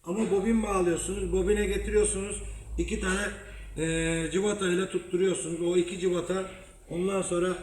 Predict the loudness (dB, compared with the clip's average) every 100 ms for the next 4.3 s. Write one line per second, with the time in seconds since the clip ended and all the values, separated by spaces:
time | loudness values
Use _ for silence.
0 | -4 0 0 0 -2 -2 -2 -2 0 0
1 | 0 0 0 2 2 2 0 -4 -14 -20
2 | -20 -20 _ -8 -4 -2 0 0 0 2
3 | 2 2 0 0 0 -2 -2 -2 0 0
4 | 0 0 0